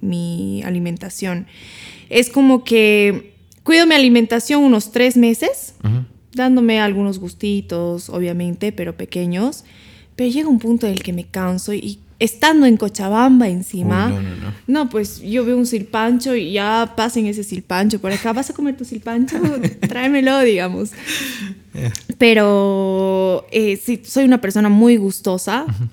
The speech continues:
Speaker 1: Yo siempre trato de, de cuidarme y me ayuda mucho mi familia. Por ejemplo, mi mamá mantiene el refrigerador vacío.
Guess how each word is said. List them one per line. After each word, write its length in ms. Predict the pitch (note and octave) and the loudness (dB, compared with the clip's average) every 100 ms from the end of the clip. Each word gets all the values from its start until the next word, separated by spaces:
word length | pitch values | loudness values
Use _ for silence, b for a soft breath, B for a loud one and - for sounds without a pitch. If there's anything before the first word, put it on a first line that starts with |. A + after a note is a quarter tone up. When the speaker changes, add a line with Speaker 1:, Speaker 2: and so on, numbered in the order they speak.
| - | -10
Speaker 1:
Yo 80 | |
siempre 460 | G#3+ - G#3 G3+ F#3+ | -12 -2 0 0 -2
trato 360 | F#3+ E3+ F3+ F3+ | -6 -8 -4 -4
de, 300 | E3 E3 - | -2 -4 -4
de 120 | F#3 | -6
cuidarme 420 | - F#3 F3+ F#3+ | -2 0 0 2
y 80 | G#3 | 4
me 80 | A#3 | 4
ayuda 240 | A#3+ D#4+ | 4 2
mucho 280 | C4+ C4+ B3+ | 2 0 0
mi 100 | G#3 | -4
familia. 480 | G3+ F#3+ G#3+ G#3+ E3 | -4 -4 -2 -2 -4
Por 120 | G3+ | -10
ejemplo, 360 | G3+ G#3+ A3+ G#3+ | -6 -2 0 0
mi 120 | F#3+ | 0
mamá 400 | F3 F#3 G3+ G#3 B B | -2 -2 -2 -4 B B
mantiene 420 | G#3 G#3+ A#3 B3 | 0 2 4 4
el 120 | A#3 G3+ | 4 2
refrigerador 880 | F#3+ G3+ F3+ F3+ F3 F#3 G#3 A3+ - _ _ | -2 -4 -8 -4 -2 0 0 -2 -8 _ _
vacío. 560 | G3+ F3+ - G#3+ - | -8 -8 -4 -4 -4